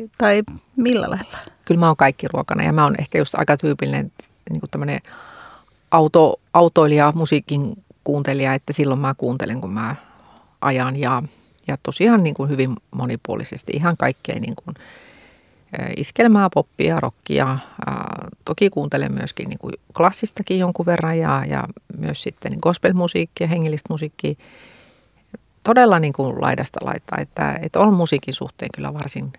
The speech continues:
Speaker 2: kaikkiruokainen.
Speaker 1: Kuunteletko muuten radiota autossa aja-, ajassa?
Speaker 2: Kuuntelen, joo.
Speaker 1: Se on hyvä. <laughs> No hei, jos jatketaan vähän musiikista,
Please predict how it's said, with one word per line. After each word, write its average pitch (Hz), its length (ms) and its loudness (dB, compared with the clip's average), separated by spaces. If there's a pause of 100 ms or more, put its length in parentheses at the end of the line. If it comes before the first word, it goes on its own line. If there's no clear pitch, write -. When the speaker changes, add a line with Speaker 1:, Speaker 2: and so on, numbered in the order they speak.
Speaker 2:
kaikkiruokainen. - 720 -12 (840)
Speaker 1:
Kuunteletko 226 460 6
muuten 214 220 6
radiota 214 480 2
autossa - 440 -6
aja-, 208 220 -8 (120)
ajassa? - 440 -4 (200)
Speaker 2:
Kuuntelen, 151 600 4 (100)
joo. 131 260 0 (840)
Speaker 1:
Se 185 100 -2
on 180 180 0
hyvä. 175 160 -2 (100)
<laughs> - 20 -4 (2750)
No 370 120 10 (180)
hei, 415 240 6
jos 247 240 4
jatketaan 370 380 6
vähän 302 160 8
musiikista, 302 640 4